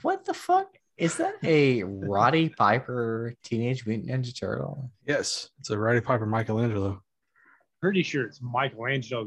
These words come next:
Speaker 3: dressed up as Roddy Piper for Halloween.
Speaker 2: <clears throat> They,
Speaker 1: You're right.
Speaker 2: uh,
Speaker 1: You're
Speaker 2: they
Speaker 1: right.
Speaker 2: came out with a couple of <laughs> lines of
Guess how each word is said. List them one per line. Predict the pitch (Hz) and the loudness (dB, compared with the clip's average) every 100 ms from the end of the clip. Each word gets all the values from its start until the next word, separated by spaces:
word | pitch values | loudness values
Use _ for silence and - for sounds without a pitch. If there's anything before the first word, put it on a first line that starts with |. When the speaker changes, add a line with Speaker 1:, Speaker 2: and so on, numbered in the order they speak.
| 98 | -8
Speaker 3:
dressed | - 117 127 - - | -10 -2 -2 -2 -6
up | 110 | -6
as | 104 98 - | -8 -10 -4
Roddy | 107 101 | -2 -2
Piper | 98 104 98 _ | 0 -2 -2 _
for | 101 104 | -6 -2
Halloween. | 101 90 107 107 117 117 110 _ _ _ _ _ _ _ | -2 -2 -2 0 0 -2 -6 _ _ _ _ _ _ _
Speaker 2:
<clears throat> | - 151 - - _ _ - | 0 2 0 -12 _ _ 0
They, | 131 131 | 4 6
Speaker 1:
You're | 127 | 6
right. | 120 113 110 98 | 6 4 2 0
Speaker 2:
uh, | |
Speaker 1:
You're | 110 107 | 2 2
Speaker 2:
they | |
Speaker 1:
right. | - | 4
Speaker 2:
came | 147 147 | 4 4
out | 131 | 4
with | 113 | 0
a | 127 | -2
couple | - - 123 | -4 2 4
of | 104 | 4
<laughs> | 110 | 4
lines | 139 107 107 107 110 104 98 | 2 4 2 2 0 -2 -4
of | 113 104 104 104 | 0 0 0 -4